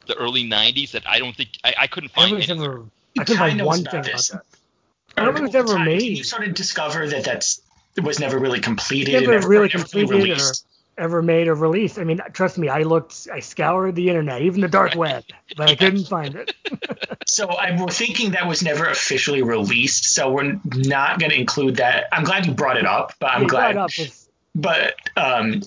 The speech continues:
Speaker 3: we're not gonna include that as part of his official filmography 'cause I don't think it was ever actually officially released.
Speaker 1: So, so then if you think about it that way, right, then, I mean, that's seven movies in a row, essentially. So when, you know, I, with the first one, I think is,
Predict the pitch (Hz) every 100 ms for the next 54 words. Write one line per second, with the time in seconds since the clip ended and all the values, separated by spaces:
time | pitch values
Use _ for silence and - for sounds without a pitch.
0 | 202 185 160 147 135 - 160 139 120 131
1 | 127 123 127 139 135 147 - 135 117 127
2 | - 131 120 127 139 160 190 151 139 120
3 | 113 110 147 120 107 - 135 123 107 110
4 | 98 90 - - - - _ - - _
5 | - - - 180 165 185 165 151 285 320
6 | 202 123 101 160 214 104 76 80 104 104
7 | 117 _ _ _ 156 135 165 170 277 -
8 | - 208 208 190 185 165 156 123 135 98
9 | 76 - 92 - 73 - 120 123 113 98
10 | - - 135 117 - 131 - 120 127 123
11 | 160 165 - 151 131 131 120 98 -